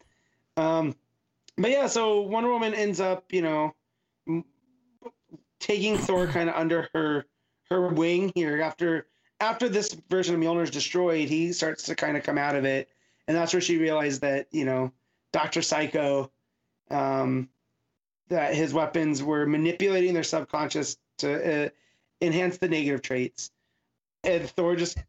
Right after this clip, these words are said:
Speaker 1: looking up at her with tears, he goes, "I have negative traits?"
Speaker 2: <laughs>
Speaker 1: And it's just this whole, you know, this,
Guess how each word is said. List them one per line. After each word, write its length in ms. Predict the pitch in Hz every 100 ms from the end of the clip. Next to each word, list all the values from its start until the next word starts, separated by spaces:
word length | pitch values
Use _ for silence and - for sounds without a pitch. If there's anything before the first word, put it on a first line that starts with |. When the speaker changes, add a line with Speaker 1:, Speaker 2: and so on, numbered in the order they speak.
| _
Speaker 1:
looking 400 | 202 196 190 220
up 240 | 180 185 208
at 160 | 202
her 340 | 180 196 190 185
with 180 | 180 180
tears, 280 | 175 185
he 60 | 185
goes, 140 | 165 - _
"I 100 | 160
have 220 | 196 190 - _ _ _ _ _ -
negative 360 | 165 285 349
traits?" 640 | - 370 415 - - - -
Speaker 2:
<laughs> 500 | _ _ - 170 -
Speaker 1:
And 400 | 202 - 269 220
it's 120 | 240
just 220 | 269 269
this 200 | 294 285
whole, 420 | - 233 233 233 226
you 80 | 202
know, 140 | 190
this, 180 | 185 185